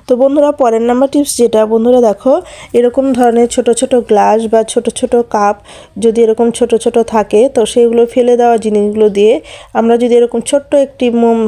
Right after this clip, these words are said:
মোম যখন আমাদের প্রত্যেক বাড়িতে কিন্তু মোম ধরানো হয়, তো মোমটা যদি আমরা এইভাবে একটু ধরিয়ে নেই, তাহলে কিন্তু মোমবাতিটার, উম,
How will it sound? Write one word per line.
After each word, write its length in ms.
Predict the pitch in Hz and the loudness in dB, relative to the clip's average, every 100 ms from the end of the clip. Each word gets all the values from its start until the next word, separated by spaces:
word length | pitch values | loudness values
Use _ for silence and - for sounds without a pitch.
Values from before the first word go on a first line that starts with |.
| 214 | -2
মোম 240 | 226 240 247 | 0 2 2
যখন 260 | 226 240 240 | -2 0 0
আমাদের 340 | 226 220 240 | 0 0 0
প্রত্যেক 360 | 233 233 - 233 | -2 -6 -2 0
বাড়িতে 300 | 226 220 233 | 0 0 0
কিন্তু 200 | 233 233 240 | 0 0 0
মোম 200 | 214 208 | 0 0
ধরানো 340 | 214 220 220 233 | 0 0 2 0
হয়, 260 | 214 202 277 - - - - | 0 -2 -4 -8 -20 -12 -2
তো 60 | 226 | 0
মোমটা 360 | 233 233 240 233 | 2 0 0 0
যদি 180 | 233 233 | 0 0
আমরা 200 | 226 220 | 2 2
এইভাবে 320 | 220 226 233 | 2 0 0
একটু 180 | 226 247 | 0 -2
ধরিয়ে 340 | 220 220 226 226 | -2 2 2 2
নেই, 200 | 214 233 | 2 0
তাহলে 340 | 254 214 233 226 | 0 0 0 0
কিন্তু 340 | 240 240 302 392 415 - - - | 0 -2 0 -2 -2 -12 -20 -8
মোমবাতিটার, 760 | 226 226 220 220 226 240 247 247 - | -2 0 0 -2 -2 -2 2 2 0
উম, 380 | 208 226 220 214 | -2 -2 0 0